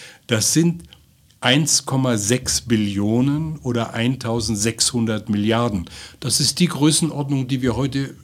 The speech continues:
gesammelt Militärhaushalte haben auf der Welt. Ist also eine Größenordnung, die wir kennen.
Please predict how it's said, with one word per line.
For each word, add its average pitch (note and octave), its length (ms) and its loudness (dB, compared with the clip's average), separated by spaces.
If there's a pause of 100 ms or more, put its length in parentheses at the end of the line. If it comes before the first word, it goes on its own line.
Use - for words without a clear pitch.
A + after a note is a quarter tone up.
gesammelt C3 720 0
Militärhaushalte G#2 960 -2
haben E2 180 -14 (240)
auf G2 140 -12
der F2+ 160 -4
Welt. E2 160 -10 (460)
Ist - 120 -16
also C#3+ 200 2
eine B2+ 180 2
Größenordnung, C#3+ 680 2
die B2 140 0
wir A2+ 140 4
kennen. E3 500 2